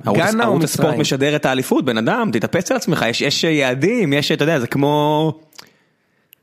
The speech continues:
Speaker 1: אתה מנוע מ-, מ-, אתה רוצה תגיב, אל תגיב, אבל אנחנו עכשיו, אה, במדינה שבה יש לך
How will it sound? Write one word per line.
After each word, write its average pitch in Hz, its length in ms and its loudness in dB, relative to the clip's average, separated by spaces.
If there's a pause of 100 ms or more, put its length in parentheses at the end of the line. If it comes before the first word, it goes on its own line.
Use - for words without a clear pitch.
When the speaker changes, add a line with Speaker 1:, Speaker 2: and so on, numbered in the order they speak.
(160)
Speaker 1:
אתה - 140 -2
מנוע 135 340 2
מ-, 117 320 2
מ-, 107 240 0
אתה - 140 -2
רוצה 135 180 0
תגיב, 127 280 0
אל 127 80 0
תגיב, 143 300 0
אבל 113 180 0
אנחנו 113 220 0
עכשיו, 123 360 0
אה, 120 100 2 (160)
במדינה 135 520 0
שבה 127 280 0
יש 117 80 -2
לך 123 120 0